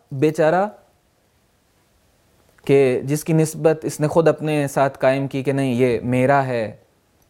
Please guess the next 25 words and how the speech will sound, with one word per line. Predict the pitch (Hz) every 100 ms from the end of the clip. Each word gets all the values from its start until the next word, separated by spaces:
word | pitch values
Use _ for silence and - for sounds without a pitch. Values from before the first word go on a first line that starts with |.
| _ _ _ _ _ - - -
عمرو | 120 147 143
ابن | 123 117
عاص، | 120 110 127 170 - _ _ _ _ _ _ _ _ _ _ _ _ _ -
وہ | 131
کس | 147 208 - - _ _ _ _ _ _ _ _ _
طرح | 131 135 185
سے | 175
اس | 135 -
کا | 113
نام | 113 110 107 - -
روشن | 107 104 107 95
کر | 98
سکتا | - 98 104
تھا | 101 101
یا | 101
روشن | 98 101 104 104
کیا | 104
تھا، | - 110 131 151 71 - - - _ _ - - _ _ _ _ _ -
نہیں | 110 107
معلوم | 107 104 113 -
اس | -
کا۔ | - - _ - - - - - - _ - _ _ _ _ _ _ _ _ _ _ _ _ _ _ _ -
تو | 131
پروردگار | 127 123 131 120 113 135 156
نے | 117 113 135